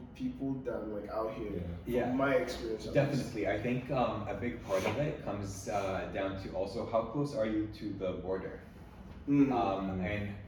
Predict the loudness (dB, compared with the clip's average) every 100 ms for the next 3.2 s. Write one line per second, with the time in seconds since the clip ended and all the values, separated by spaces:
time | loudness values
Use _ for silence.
0 | -10 -4 -4 -2 0 0 0 -2 -2 -6
1 | -8 -6 -2 -2 -2 -6 -2 -2 -2 -4
2 | -6 -6 -8 -8 -8 -6 -6 -8 -10 -12
3 | -14 0